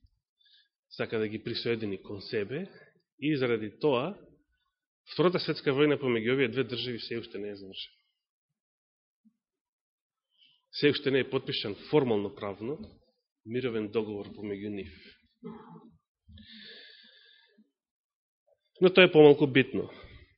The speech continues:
Дали знаете како Соединетите Американски Држави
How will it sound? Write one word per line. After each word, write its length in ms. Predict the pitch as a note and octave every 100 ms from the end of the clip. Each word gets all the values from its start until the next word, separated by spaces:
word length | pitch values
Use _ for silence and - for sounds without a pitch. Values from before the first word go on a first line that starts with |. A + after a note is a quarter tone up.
| _ _ _ _ _ _ _ _ _ _ _ _ _ A3 _ _ - - _ _ _ _ _ _ _ _ -
Дали 220 | B3+ D4+
знаете 320 | B3+ B3+ A3
како 480 | A#3 A#3+ B3 F#3+ - - - - - - - _ _ - -
Соединетите 480 | - F3 G3+ - F#3
Американски 540 | F#3+ F#3 E3+ - D3
Држави 640 | C#3 A#2+ A#2+ C3+ G#3 -